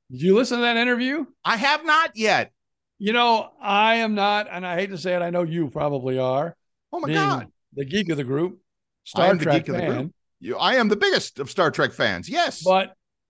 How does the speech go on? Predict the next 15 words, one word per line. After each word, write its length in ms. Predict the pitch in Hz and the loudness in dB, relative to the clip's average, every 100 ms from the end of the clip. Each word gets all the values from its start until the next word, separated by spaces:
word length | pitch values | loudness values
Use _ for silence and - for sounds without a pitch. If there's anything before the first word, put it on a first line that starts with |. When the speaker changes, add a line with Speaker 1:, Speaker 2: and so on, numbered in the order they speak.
| _ _ | _ _
Speaker 1:
his, 1000 | - - - 214 294 311 349 339 - - _ _ _ _ _ _ _ _ _ _ | -20 -20 -6 -2 0 0 0 -2 -8 -14 _ _ _ _ _ _ _ _ _ _
bel-, 380 | 147 175 170 - - | -2 0 0 -4 -6
the 140 | 180 | -2
way 240 | 180 240 262 | 2 2 2
he 140 | 277 | 0
believes 560 | 254 185 196 233 208 170 | -2 -2 0 -2 -4 -4
in 200 | 165 156 | -6 -6
life 560 | 135 131 165 226 240 262 _ _ _ _ _ _ | -8 -4 0 0 0 -4 _ _ _ _ _ _
and 340 | 190 180 170 | -8 -6 -2
the 80 | 151 | -2
way 500 | 143 139 160 202 208 | -2 -2 -2 0 0
he, 160 | 202 196 - _ _ _ _ _ _ _ _ _ _ | -2 -4 -10 _ _ _ _ _ _ _ _ _ _
it 60 | - | -2
was, 180 | 226 214 | 0 0
uh, 360 | - - 247 | -4 -12 -12